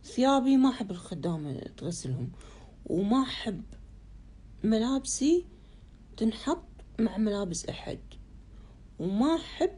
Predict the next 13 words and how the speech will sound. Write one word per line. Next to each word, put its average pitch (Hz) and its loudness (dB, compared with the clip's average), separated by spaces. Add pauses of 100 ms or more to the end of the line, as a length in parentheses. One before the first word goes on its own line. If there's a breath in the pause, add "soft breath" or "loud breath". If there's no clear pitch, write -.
(240)
أودي 220 4
مصبغة، 135 -4 (1000 soft breath)
لأن 247 8 (240)
المصبغة 269 6 (1200)
أنا 370 10
إيش - 2
ضمني 403 10
ما 302 8
يحط 330 0
ثيابي 349 6 (880 soft breath)
مع 311 8
ثياب 320 4
أحد؟ - -4